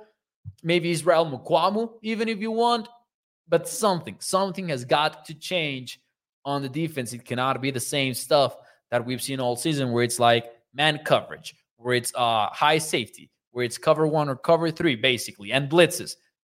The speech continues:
Tua Tagovailoa, man, number one quarterback in the league versus the blitz. I love the aggressiveness.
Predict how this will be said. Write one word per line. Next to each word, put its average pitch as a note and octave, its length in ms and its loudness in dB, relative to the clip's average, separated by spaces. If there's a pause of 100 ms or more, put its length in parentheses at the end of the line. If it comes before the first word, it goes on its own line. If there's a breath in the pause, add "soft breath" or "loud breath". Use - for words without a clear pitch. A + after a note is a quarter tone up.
Tua F#3 260 4
Tagovailoa, F3+ 800 4
man, C#3+ 340 -2 (380)
number E3 500 4
one F3+ 400 6
quarterback F3+ 800 4
in F3+ 180 -2
the F3 100 -2
league E3+ 640 -2
versus D#3 500 2
the E3 120 2
blitz. D#3+ 540 4 (1400)
I C#3+ 120 0
love D#3+ 480 4
the F3+ 100 4
aggressiveness. F#3 760 2